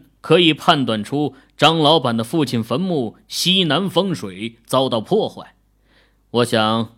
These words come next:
只要大胆点儿的人都可以这样推测出来。“那也只是推测，你怎么敢肯定？”“哼，我什么时候肯定了？”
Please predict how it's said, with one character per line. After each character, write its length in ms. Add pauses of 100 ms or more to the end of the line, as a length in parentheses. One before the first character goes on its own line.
只 160
要 140
大 260
胆 220
点 140
儿 40
的 80
人 460 (160)
都 260
可 180
以 140
这 100
样 180
推 200
测 200
出 160
来。 180 (1400)
“那 260
也 120
只 160
是 120
推 180
测， 360 (340)
你 180
怎 100
么 120
敢 180
肯 160
定 220 (1160)
？”“哼， 220 (460)
我 140
什 200
么 120
时 120
候 140
肯 240
定 160
了？” 160